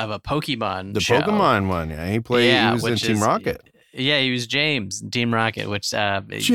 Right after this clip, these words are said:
Speaker 2: James.
Speaker 1: watch him talk about his miserable experiences with that. Um, so he's, he's pro-, he's a prolific gentleman, uh, that Andrew Reynolds. Um,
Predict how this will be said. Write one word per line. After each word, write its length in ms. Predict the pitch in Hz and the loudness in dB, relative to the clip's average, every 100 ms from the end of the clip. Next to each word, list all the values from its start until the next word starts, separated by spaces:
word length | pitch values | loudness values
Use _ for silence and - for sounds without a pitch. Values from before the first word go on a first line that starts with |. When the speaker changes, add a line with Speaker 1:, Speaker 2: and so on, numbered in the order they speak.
| 214 160 | 4 2
Speaker 2:
James. 120 | 98 | 2
Speaker 1:
watch 340 | 107 107 78 113 | 2 0 0 -2
him 200 | 107 95 | -2 -2
talk 260 | 110 101 | -2 -2
about 220 | 104 101 | -2 -2
his 180 | 107 98 | -2 -6
miserable 460 | 107 120 117 104 104 | -2 -2 -2 -2 -4
experiences 640 | 98 - 120 117 107 104 | -4 -2 0 0 -2 -2
with 160 | 107 98 | -2 0
that. 320 | 135 120 - _ - - - - - - | 0 0 -2 _ -16 -16 -16 -20 -20 -4
Um, 400 | 123 120 117 120 | 0 0 0 -2
so 160 | - | 0
he's, 200 | 156 214 | 0 0
he's 220 | 170 185 175 | -2 -4 -2
pro-, 180 | 180 170 | -4 -2
he's 160 | 156 | -2
a 60 | 151 | -2
prolific 400 | 160 147 151 135 | 0 0 0 0
gentleman, 440 | 135 127 117 101 - _ _ _ _ _ - | 0 2 2 0 -4 _ _ _ _ _ -2
uh, 300 | 117 110 101 | 0 0 0
that 300 | 113 104 107 | 0 0 0
Andrew 320 | 110 104 104 | -2 0 0
Reynolds. 560 | 104 101 95 98 - - | 0 0 -2 -4 -6 -4
Um, 580 | 120 110 101 95 98 | 0 2 2 0 -4